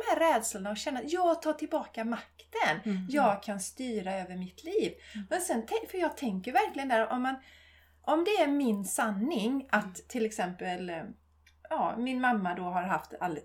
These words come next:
Speaker 1: A L S som i ditt fall, och att det är hundra procent ärftligt.
Speaker 3: Mm.
Speaker 1: Ja, då, då,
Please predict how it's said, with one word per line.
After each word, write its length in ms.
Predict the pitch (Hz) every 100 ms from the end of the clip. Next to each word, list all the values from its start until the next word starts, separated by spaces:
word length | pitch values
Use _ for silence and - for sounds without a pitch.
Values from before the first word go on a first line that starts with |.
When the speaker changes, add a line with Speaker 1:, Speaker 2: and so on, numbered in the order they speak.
| -
Speaker 1:
A 160 | 185
L 120 | 175 170
S 200 | - -
som 140 | 180
i 40 | 175
ditt 180 | -
fall, 260 | - - - - - -
och 100 | -
att 100 | 214
det 160 | 240 214
är 60 | 208
hundra 360 | 269 226 190
procent 320 | 196 196 165 -
ärftligt. 800 | 190 147 - - 170 - - - -
Speaker 3:
Mm. 240 | 196 185 - _ _ _ _ - -
Speaker 1:
Ja, 220 | - - -
då, 200 | - 285 -
då, 380 | 262 311 330